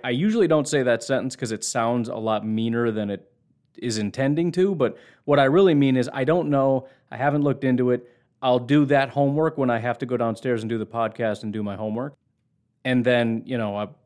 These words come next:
I won't message you, like, while I'm doing the podcast. So, you, you know, you'll find out tomorrow, I guess. Not in a mean way, in a, in a very nice, friendly way. But the Packers did sign cornerback Quinton Dunbar to their practice squad.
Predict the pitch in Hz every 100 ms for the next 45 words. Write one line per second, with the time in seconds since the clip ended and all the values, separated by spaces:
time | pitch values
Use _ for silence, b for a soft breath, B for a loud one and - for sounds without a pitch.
0 | _ _ - 110 107 117 110 113 - 117
1 | 107 104 101 101 107 104 104 107 95 90
2 | 160 131 - 101 98 - 107 120 117 123
3 | 123 127 131 139 131 131 180 175 82 85
4 | 90 - _ _ _ _ _ _ _ _
5 | 127 139 156 160 160 151 139 147 139 98
6 | 98 123 156 175 190 202 226 208 208 -
7 | 165 - 120 85 - _ _ _ _ 156
8 | 135 190 208 202 156 127 165 147 - 156
9 | 151 143 - 156 151 135 135 - 147 117
10 | 120 123 120 117 120 117 123 110 101 -
11 | 170 170 151 139 - 143 139 139